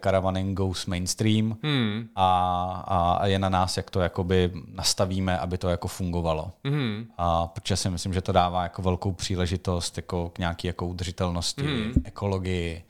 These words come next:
Speaker 1: vlastně jakoby nabídnutí nějaký jako alternativy, která
Speaker 2: Hmm.
Speaker 1: může fungovat udržitelně.
Speaker 2: Hmm, hmm. Já, mně se tady vlastně schází, eh, jsi to jmenoval v průběhu toho rozhovoru a už jsme se bavili o tom,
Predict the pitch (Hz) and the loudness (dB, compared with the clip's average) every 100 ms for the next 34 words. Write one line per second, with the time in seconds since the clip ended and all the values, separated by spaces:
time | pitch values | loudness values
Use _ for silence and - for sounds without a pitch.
0 | _ _ - 92 - 87 - 87 87 82 | _ _ -16 -10 -6 -4 -4 -2 -2 -2
1 | 87 87 - 90 80 - 85 - 87 95 | -4 -6 -8 -8 -8 -6 -6 -4 -4 -2
2 | 95 90 85 95 87 87 143 156 113 110 | -2 -2 -2 0 0 0 0 2 2 0
3 | 85 - 92 95 90 87 90 85 82 - | -2 -8 -12 -10 -8 -6 -6 -4 -4 -4
4 | 92 85 82 - 147 120 104 117 123 131 | -8 -8 -8 -6 -4 -4 -4 -8 -8 -6
5 | 107 110 123 - - - - - _ - | -6 -6 -12 -16 -20 -20 -20 -20 _ -8
6 | 120 120 - 123 131 127 135 131 - 127 | -6 -6 -8 -8 -6 -6 -4 -4 -4 -6
7 | - 127 120 123 135 139 139 - - 123 | -4 -2 -2 -2 -6 -8 -10 -12 -6 -2
8 | 120 120 120 120 - - - 127 123 120 | 0 0 0 0 -4 -6 -2 2 4 4
9 | 127 131 131 131 - - 135 123 123 127 | 2 0 0 -2 -6 -10 -6 -4 0 0
10 | 123 127 123 123 127 120 120 120 120 123 | 0 -2 -2 -2 -2 -2 -2 -2 0 0
11 | 127 123 - 110 113 120 120 123 120 117 | -2 -4 -4 -6 -6 -6 -4 -4 -2 -2
12 | 120 123 123 117 117 127 120 123 | 0 0 -2 -4 -4 -2 0 0